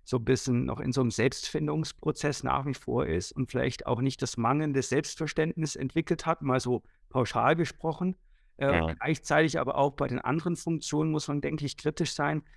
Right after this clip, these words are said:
Speaker 1: dass man H R automatisch auch in so eine Tonne immer steckt und immer auch so ein Stück weit stigmatisiert. "Na ja,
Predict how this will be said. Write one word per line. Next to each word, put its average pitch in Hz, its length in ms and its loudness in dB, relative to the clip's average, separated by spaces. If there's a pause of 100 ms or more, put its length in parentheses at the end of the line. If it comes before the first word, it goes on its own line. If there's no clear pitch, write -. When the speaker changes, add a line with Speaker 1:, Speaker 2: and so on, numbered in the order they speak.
(100)
Speaker 1:
dass 131 160 -4
man 143 220 2
H 131 240 -2
R 135 220 4
automatisch 139 680 2
auch 139 140 -2
in 131 140 -2
so 139 100 -2
eine 131 140 0
Tonne 160 340 0
immer 123 240 2
steckt - 400 -4
und - 220 -2
immer 131 240 0
auch 151 100 0
so - 140 0
ein 123 40 2
Stück 127 240 -2
weit 131 180 2
stigmatisiert. 135 760 0
"Na 113 140 0
ja, 135 180 4